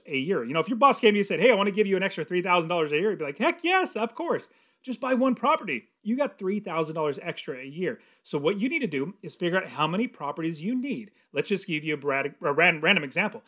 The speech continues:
If you needed twenty-five hundred dollars a month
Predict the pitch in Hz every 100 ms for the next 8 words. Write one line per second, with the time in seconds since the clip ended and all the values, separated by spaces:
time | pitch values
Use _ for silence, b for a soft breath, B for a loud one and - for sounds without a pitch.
0 | b b b 135 139 262 233 170 165 165
1 | _ _ _ - 165 214 202 156 170 156
2 | 147 101 - - _ - 156 165 156 120